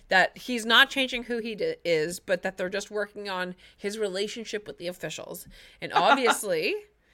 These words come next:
Speaker 1: obviously that is a little bit tumultuous, tumultuous to,
Speaker 2: Relationship
Speaker 1: to
Speaker 2: with the officials.
Speaker 1: Yeah.
Speaker 2: It's kinda funny. It's funny to
Speaker 1: It's,
Speaker 2: think about it. Like,
Speaker 1: it's not funny. It's dumb. Can we just call
Speaker 2: he
Speaker 1: it what
Speaker 2: brings
Speaker 1: it is?
Speaker 2: them, like,
Speaker 1: It's
Speaker 2: a,
Speaker 1: not funny. It's
Speaker 2: do they,
Speaker 1: dumb.
Speaker 2: does he need to, like, buy them, like, a, like, a cookie pizza or something? Like a,
Speaker 1: No,
Speaker 2: like a
Speaker 1: he
Speaker 2: treat
Speaker 1: needs to
Speaker 2: stuff?
Speaker 1: give them signed sticks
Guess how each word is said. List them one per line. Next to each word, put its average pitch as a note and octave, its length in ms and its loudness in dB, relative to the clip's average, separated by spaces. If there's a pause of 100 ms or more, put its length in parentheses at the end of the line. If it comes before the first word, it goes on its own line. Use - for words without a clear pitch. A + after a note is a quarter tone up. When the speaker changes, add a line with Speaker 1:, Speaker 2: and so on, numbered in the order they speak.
(180)
Speaker 1:
obviously G4+ 540 4
that B3+ 260 8
is A#3+ 200 2
a A#3 60 0
little F#4 220 -4
bit B3 180 -2
tumultuous, F3 840 -6 (180)
tumultuous F#3+ 720 -6 (120)
to, F3 280 -2
Speaker 2:
Relationship F3 460 0
Speaker 1:
to D#3+ 140 -2
Speaker 2:
with D3+ 80 -8
the D3+ 60 -4
officials. C#3+ 380 -10 (420)
Speaker 1:
Yeah. C#4+ 180 10
Speaker 2:
It's C#4 160 12
kinda G4 160 8
funny. C#3+ 400 0 (100)
It's F3 160 -2
funny D4+ 300 8
to F4 60 8
Speaker 1:
It's, G#4 100 12
Speaker 2:
think G3 140 6
about E3 240 4
it. D#3+ 40 2
Like, D#3+ 200 4
Speaker 1:
it's - 160 8
not G4+ 200 12
funny. A3 300 6
It's A3 160 2
dumb. D#3+ 460 2 (160)
Can F4 120 2
we A#4 60 10
just A#4+ 120 4
call D#4+ 100 8
Speaker 2:
he D4 60 10
Speaker 1:
it - 20 -
what - 20 10
Speaker 2:
brings C#4 140 10
Speaker 1:
it - 20 12
is? C4 60 10
Speaker 2:
them, - 0 -
like, A#3 100 6
Speaker 1:
It's G#3+ 80 4
Speaker 2:
a, F#4+ 40 10
Speaker 1:
not G4+ 140 10
funny. C4 200 4
It's A3+ 100 -4
Speaker 2:
do A#3 80 2
they, C4+ 80 4
Speaker 1:
dumb. E3 480 0
Speaker 2:
does F#3 140 0
he A3+ 80 0
need C4 120 2
to, D4+ 80 10
like, B3+ 160 8
buy E3+ 200 8
them, F3+ 100 0
like, C#3+ 120 -2
a, B2+ 60 -14 (160)
like, D3+ 140 -4
a B2 60 -12 (100)
cookie E3 280 -6
pizza D3+ 340 -2
or E3 40 4
something? D#3+ 200 -6
Like - 80 -12
a, - 20 -4
Speaker 1:
No, G4 120 8
Speaker 2:
like C5 80 10
a A4 40 6
Speaker 1:
he E4+ 120 6
Speaker 2:
treat E4+ 100 4
Speaker 1:
needs F4 100 2
to - 80 0
Speaker 2:
stuff? F4 140 4
Speaker 1:
give D#4+ 160 0
them D#4+ 160 0
signed C#4 520 4
sticks - 680 -4